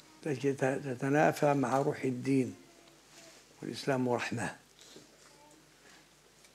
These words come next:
احذروا من الذين يأتون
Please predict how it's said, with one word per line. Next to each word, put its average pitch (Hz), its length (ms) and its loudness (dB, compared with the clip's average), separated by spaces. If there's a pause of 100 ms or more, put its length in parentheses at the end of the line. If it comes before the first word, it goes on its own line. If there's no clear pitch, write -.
(220)
احذروا 135 580 6
من 131 300 4
الذين 135 320 4
يأتون 135 720 2